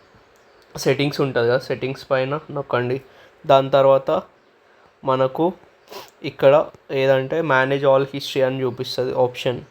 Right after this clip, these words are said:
manage all history. So, ఈ manage all history ఉన్న దగ్గర క్లిక్ చేయండి. So, క్లిక్ చేసిన తర్వాత మనకు ఏమవుతుందంటే, ఇట్లా ఓపెన్ అయిపోతది. ఓపెన్ అయిన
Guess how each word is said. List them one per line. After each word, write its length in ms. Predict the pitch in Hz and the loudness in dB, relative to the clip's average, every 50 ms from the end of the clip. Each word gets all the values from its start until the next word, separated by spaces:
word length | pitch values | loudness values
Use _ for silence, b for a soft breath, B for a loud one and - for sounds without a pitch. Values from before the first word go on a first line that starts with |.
| - _ - 135 127 | -20 _ -4 0 2
manage 460 | 123 127 131 131 135 151 160 - - - - - b b b b b b b b _ - 143 127 | 2 2 2 0 -2 -2 -4 -8 -14 -16 -16 -18 b b b b b b b b _ 0 2 4
all 140 | 127 131 131 131 127 | 4 4 2 -2 -6
history. 360 | 127 - - - - 139 143 - - _ _ _ _ b b b b b b b - | -8 -8 -8 -10 -10 -10 -12 -14 -18 _ _ _ _ b b b b b b b -2
So, 40 | - 143 139 135 | 0 2 2 2
ఈ 20 | 135 131 127 123 | 0 0 0 2
manage 360 | 123 127 131 135 139 135 135 - 131 127 | 2 2 2 2 0 0 0 0 2 2
all 120 | 131 135 139 139 | 2 2 0 -4
history 260 | 135 - - - 143 131 127 | -8 -6 -2 -2 0 0 -2
ఉన్న 100 | 123 123 123 123 | -2 -2 -2 -2
దగ్గర 220 | 120 120 131 127 143 170 - - _ _ _ _ _ | -2 0 0 0 0 -2 -4 -12 _ _ _ _ _
క్లిక్ 240 | - 135 127 123 135 147 | -10 -8 -8 -8 -2 0
చేయండి. 360 | 135 127 123 117 120 120 135 - - _ _ _ _ b b b b b b b b b b b b b _ - | 0 2 2 0 -4 -6 -8 -10 -14 _ _ _ _ b b b b b b b b b b b b b _ -4
So, 80 | - 147 139 139 139 - - - | 0 2 2 2 0 -4 -10 -8
క్లిక్ 200 | 147 135 131 135 147 | -8 -8 -6 -2 -2
చేసిన 300 | 147 143 - - 143 139 139 135 - - _ _ _ _ - | -2 -2 -2 -4 -8 -6 -6 -8 -10 -14 _ _ _ _ -2
తర్వాత 320 | 139 135 135 131 131 131 151 139 139 | 0 2 4 2 2 2 2 2 2
మనకు 200 | 135 131 127 127 131 | 2 2 2 0 -2
ఏమవుతుందంటే, 600 | 131 131 131 131 131 - 135 131 131 131 135 165 156 139 | 0 2 2 0 0 0 0 0 0 0 0 0 0 0
ఇట్లా 140 | 135 131 127 123 | 0 0 -2 0
ఓపెన్ 220 | 123 127 127 123 120 | 0 -2 -2 -2 -2
అయిపోతది. 640 | 120 120 - - _ - 120 120 - 131 127 - - - _ B B B B B B B B _ - 135 | -4 -6 -8 -12 _ -4 -4 -4 -4 -6 -8 -8 -12 -16 _ B B B B B B B B _ -4 -2
ఓపెన్ 240 | 131 - 143 139 139 | 2 2 2 4 4
అయిన 140 | 139 135 | 2 2